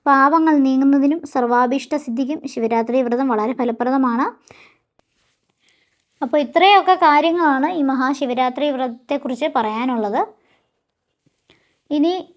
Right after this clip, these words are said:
പുല വാലായ്മ ഉള്ളവർക്കും പീരിയഡ്സ് ആയവർക്കുമൊക്കെ വ്രതം എടുക്കാമോ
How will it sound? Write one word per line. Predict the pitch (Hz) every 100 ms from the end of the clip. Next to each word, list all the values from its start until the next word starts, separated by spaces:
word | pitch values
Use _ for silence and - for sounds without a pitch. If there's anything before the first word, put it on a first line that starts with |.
| _ _ 294
പുല | 285 311 339
വാലായ്മ | 294 285 302 311 311 330 -
ഉള്ളവർക്കും | - 277 247 247 247 254 466 _ _ _ _ _ _ _
പീരിയഡ്സ് | 339 330 339 277 330
ആയവർക്കുമൊക്കെ | 285 285 294 302 302 262 247 - 311 -
വ്രതം | 294 254 294 269
എടുക്കാമോ | 240 262 254 262